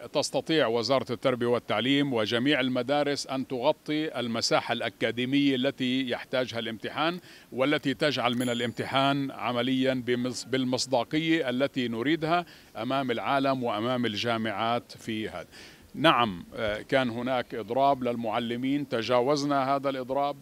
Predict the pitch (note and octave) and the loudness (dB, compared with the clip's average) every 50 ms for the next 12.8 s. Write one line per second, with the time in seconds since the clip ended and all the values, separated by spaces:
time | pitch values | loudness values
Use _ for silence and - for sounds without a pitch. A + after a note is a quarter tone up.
0 | - B2 A2 A2+ A2+ A2+ A2 A2+ A#2 A2 - C#3 C3+ C3 B2 A#2 A2 A2+ - - | -12 -10 -6 -6 -4 -4 -4 -6 -10 -8 -6 -4 -2 -2 -2 0 0 -2 0 0
1 | C3 C3 B2+ A#2+ - - - - A2 A2 A2 G#2+ G#2+ G2+ B2+ C#3 C#3 C3+ C3 B2 | 0 0 0 -2 -4 -8 -8 -6 -6 -2 -2 -2 0 2 2 4 4 4 4 2
2 | - - D3 C#3+ D3+ D3+ D3+ D#3 D#3 - - - A2 A#2 - - - A#2 A2 A#2+ | 0 0 2 2 2 4 2 2 0 0 -6 -10 -10 -10 -6 -4 -2 -2 0 0
3 | B2 C3+ C#3+ D3+ D#3 C3+ A#2+ - - - - - - B2 B2+ - - D3+ D#3 D#3+ | 0 0 0 0 0 -4 -8 -14 -20 -20 -18 -4 -2 -2 -2 0 4 4 6 6
4 | D#3+ D3+ C#3+ E3 E3+ F3 E3 - C#3 C3 B2+ C3 B2+ A#2+ B2 C3+ C#3+ C#3+ C#3+ A#2+ | 6 4 4 2 0 0 0 -2 -4 -4 -2 -2 -2 0 2 2 2 2 2 0
5 | A#2+ A#2+ B2+ C3 - C3+ B2 B2 A#2+ G#2 - - - D#3+ D#3+ E3 D3 C#3+ D3 C#3+ | -2 -2 -2 -2 -2 -2 -4 -4 -4 -4 -6 -2 0 0 2 2 0 0 0 0
6 | C3+ C3+ F#3+ - B2 B2 A2 - C#3+ C#3 C#3 B2+ - B2 A2 F2+ A2+ A2+ - - | 0 -2 -2 0 0 0 0 0 0 0 0 0 0 -2 -4 -4 -6 -6 -8 -10
7 | - - E2+ E2 E2 F2+ A#2+ C3+ C3 B2 A#2+ A2 G2+ A2 G2 F#2 F#2 F#2 A2 C#3 | -12 -14 -14 -14 -8 -2 -2 0 0 0 0 -2 0 -2 -4 -4 -6 -4 0 2
8 | F3 F#3 F#3 E3+ C#3+ D3 E3 F3+ E3 - E3 D#3+ - - - - - - - - | 4 4 4 2 4 6 6 6 6 6 4 4 4 2 -2 -10 -18 -20 -20 -20
9 | - - - - - - - D#3+ D#3 F3+ D#3 C3+ D3+ D3+ C3+ A#2+ B2 C3+ C#3+ D3 | -20 -20 -4 2 6 6 6 6 6 2 2 2 2 0 0 2 2 2 4 4
10 | C#3 - - F3 D#3 - D#3 D#3 D#3+ E3 F3+ - - - A2+ A#2 A#2 A2+ G#2+ - | 2 2 2 2 0 2 0 -2 -2 -2 -4 -12 -12 -6 -4 -4 -2 -2 -2 0
11 | C#3 B2 C#3 D3 C3 A#2+ D3 C#3 B2+ C#3+ C3+ B2 A#2 B2+ B2 B2 A#2 - E3 - | 0 0 0 0 0 -2 -4 -2 -2 -2 -4 -2 -4 -4 -4 -2 -2 -2 -2 -4
12 | - - E3+ E3 E3 - C#3+ D3 D#3+ D3+ D3 D3+ D#3+ E3 E3 | -2 -2 -2 -2 -2 -2 -2 -2 0 0 2 2 2 0 -2